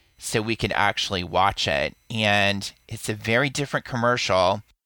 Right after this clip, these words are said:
The dolls in the commercial that you've described look like number four Barbies to me. They have the curved eyebrows,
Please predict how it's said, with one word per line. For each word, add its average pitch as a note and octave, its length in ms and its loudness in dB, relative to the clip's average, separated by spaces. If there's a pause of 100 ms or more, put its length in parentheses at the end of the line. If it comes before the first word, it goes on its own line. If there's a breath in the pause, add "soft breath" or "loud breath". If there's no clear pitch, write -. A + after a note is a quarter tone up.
(100)
The G#2+ 140 -10
dolls D#3+ 480 4
in C3+ 120 0
the A#2+ 100 0
commercial A2+ 580 0
that D#2+ 220 -4
you've A#2 240 -2
described D2 600 -2
look C3 260 -4
like A2+ 220 0
number F#2 260 -2
four A#2+ 300 -2
Barbies D2+ 560 0
to - 100 -4
me. D#2+ 460 -2 (280)
They G#2 100 -2
have G2+ 180 2
the F#2 80 -2
curved G#2 500 0
eyebrows, F2 880 2